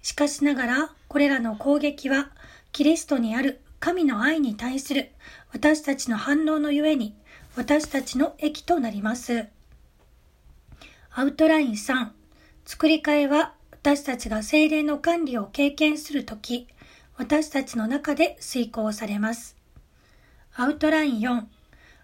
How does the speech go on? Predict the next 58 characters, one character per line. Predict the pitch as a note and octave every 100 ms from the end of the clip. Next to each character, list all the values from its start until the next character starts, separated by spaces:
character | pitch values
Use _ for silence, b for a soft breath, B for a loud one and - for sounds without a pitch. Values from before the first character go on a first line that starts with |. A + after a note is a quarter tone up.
| -
私 | B3 D4+ D#4
た | C4+ B3+
ち | A3+
は | B3+ D4+ -
内 | D#4 D4+ C#4
な | C4+
る | A3+
活 | G#3+ B3 -
動 | D#4 D#4+
す | D#4
る | D4+
霊 | C#4+ D#4+ D#4
と | A3+
協 | G#3+ D4 D4
力 | C#4+ C#4
し | C4+
て、 | - D4+ F4 - B B B B -
神 | D#4+ D4
が | A#3+ E4+ -
私 | C4+ C#4+ C#4+
た | C#4
ち | B3
の | A#3
た | A3 B3
め | D#4
に | D#4 C#4+
塩 | C#4
梅 | D4+ D#4 E4
し | D4+
た | A#3
環 | - C#4+ D4
境 | D4+ D#4 D4+
を | E4+ - -
受 | G#3
け | D4+
入 | D#4
れ | E4
る | E4
べ | A3
き | G#3+
で | - G#3+
す。 | - - _ - _ b b b b b b b _
第 | - D4+ D#4+
二 | D#4+
コ | D#4
リ | E4 C4+
ン | G#3+
ト | A#3 A#3 b b b
三 | - D#4 D#4+
章 | D4+ C4+ A3+
十 | G#3+ C#4+
六 | D4 D#4
節 | - A#3 -
か | D4
ら | D4+ A3
十 | B3 C4+
七 | D4 C#4+
節、 | D4 C4 G#3+ - -